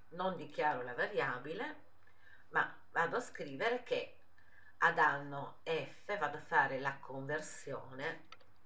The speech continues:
ad anno F assegno, ho lasciato questo proprio perché così lo copio, la conversione in intero di anno fine.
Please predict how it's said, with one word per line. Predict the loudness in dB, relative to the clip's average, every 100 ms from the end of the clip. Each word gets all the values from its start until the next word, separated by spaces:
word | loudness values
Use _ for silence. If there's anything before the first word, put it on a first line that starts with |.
| -14 -14 -14 -16 -14 -14 -14 -14 -14 -14 -14 -6
ad | -2 2
anno | 2 2 2 2
F | 2 -2 -4 -6 0 0 0
assegno, | -2 -2 -2 -2 -2 0 2 2 -2 -14 -14 -14 -14 -14 -14 -14 -14 -14 -14 -14 -14 -14 -14 -14 -14 -14 -14 -4
ho | -2
lasciato | 0 0 0 2
questo | 4 4 2
proprio | -2 2 2
perché | 0 -4 -2 -2 -4 -12 -14 -14 -12
così | -8 -6 -4
lo | -4 -4
copio, | -4 -4 -2 0 0 -2 -12 -14 -14 -14 -14 -14 -14 -14 -14 -14 -14 -14 -10 -6
la | 10
conversione | 10 12 6 4 -2 4 4 4 -4 -6
in | -6 -4
intero | -4 -2 0 0 2 2 0 -4 -14 -14 -14 -14
di | -10 -6 -4 -4 -6 -12 -14 -14 -14 -14 -14 -14 -14 -4
anno | -2 0 -4
fine. | -6 -10 -12